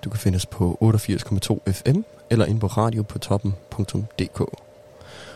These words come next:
Og, øh, lige nu, der sender vi fra fiskeauktionen fra her i morges sammen med Karoline Fodgaard. Og, øh, det, vi lige hørte fra Jan, det var, øh, en, der har budt på de her fisk.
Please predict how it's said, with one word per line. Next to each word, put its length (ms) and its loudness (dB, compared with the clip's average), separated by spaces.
Og, 300 6
øh, 120 8
lige 160 8
nu, 100 8
der 100 6
sender 280 4
vi 200 2
fra 400 0
fiskeauktionen 840 0
fra 140 -2
her 140 4
i 60 2
morges 340 4
sammen 320 -2
med 80 2
Karoline 300 2
Fodgaard. 440 2
Og, 220 8
øh, 100 8
det, 200 4
vi 40 4
lige 100 6
hørte 140 8
fra 80 4
Jan, 380 6
det 100 4
var, 240 6
øh, 400 2
en, 140 6
der 80 6
har 140 2
budt 300 4
på 80 -8
de 100 -2
her 160 6
fisk. 420 0